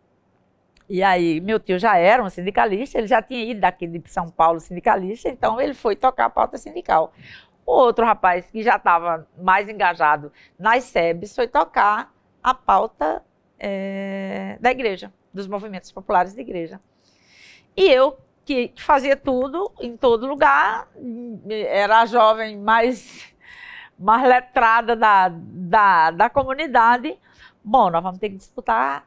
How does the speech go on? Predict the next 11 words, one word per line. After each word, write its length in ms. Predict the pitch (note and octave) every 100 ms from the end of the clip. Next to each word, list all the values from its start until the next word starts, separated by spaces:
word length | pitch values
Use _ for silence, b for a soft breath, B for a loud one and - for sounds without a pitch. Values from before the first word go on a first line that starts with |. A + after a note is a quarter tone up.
| _
o 40 | A#3
espaço 360 | - - A3+
da 100 | A#3
Câmara 240 | A#3+ A3+ A3+
de 60 |
Vereadores, 680 | A#3+ B3+ D#4 C4 F#3 F3 F3+
tem 220 | _ G3 G#3
que 60 |
ter 100 | A3
um 80 | G#3+
partido." 640 | _ D#4+ D#4 _ G3 F3